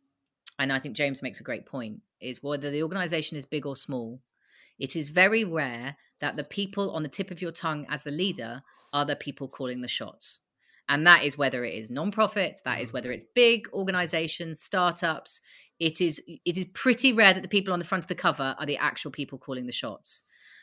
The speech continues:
Speaker 1: um, and, and having sort of the ultimate ability to move and shape things in a legitimate, w-,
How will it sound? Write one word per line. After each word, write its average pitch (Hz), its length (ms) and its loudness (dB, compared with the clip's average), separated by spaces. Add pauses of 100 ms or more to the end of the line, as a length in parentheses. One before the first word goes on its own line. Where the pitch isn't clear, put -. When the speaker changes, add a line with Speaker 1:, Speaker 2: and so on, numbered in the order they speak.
(220)
Speaker 1:
um, 135 600 6 (640)
and, 147 320 8
and 151 180 6
having 139 500 4
sort 139 240 -6
of 131 160 -4 (360)
the 151 180 0
ultimate 135 600 -4 (380)
ability 127 540 -6
to 143 100 -10
move 131 300 -6
and 120 120 -8
shape 120 300 -6
things 117 540 -10 (500)
in 131 140 2
a 120 200 2
legitimate, 127 600 -4
w-, 139 180 -12